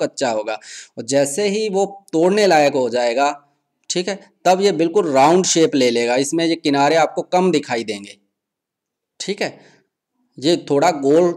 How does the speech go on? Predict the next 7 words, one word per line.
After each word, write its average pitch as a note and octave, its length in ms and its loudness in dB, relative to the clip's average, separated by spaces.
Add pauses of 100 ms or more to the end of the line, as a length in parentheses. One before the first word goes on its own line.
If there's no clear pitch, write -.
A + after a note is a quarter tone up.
थोड़ा C#3 240 0
गोल F3+ 400 0
शेप D3 300 0
ले A2 140 -6
लेगा, G2+ 340 -8 (840)
कुछ E3 240 -4
ऐसा। A#2 420 -6